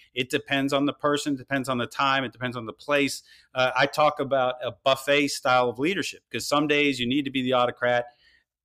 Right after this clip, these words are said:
a thousand percent. But other days, you may need a little bit of laissez-faire, a little bit of the democratic style, a little bit of this, a little bit of that.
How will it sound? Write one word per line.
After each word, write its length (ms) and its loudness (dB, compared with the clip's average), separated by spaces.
a 60 -14
thousand 360 2
percent. 420 0
But 120 2
other 180 6
days, 340 2
you 80 -4
may 160 2
need 220 2
a 100 2
little 240 0
bit 120 0
of 80 -2
laissez-faire, 760 2
a 60 -4
little 180 -2
bit 160 2
of 100 -2
the 80 -4
democratic 640 -2
style, 340 2
a 40 2
little 140 0
bit 120 2
of 60 0
this, 100 -10
a 20 -4
little 120 0
bit 100 0
of 60 -4
that. 260 4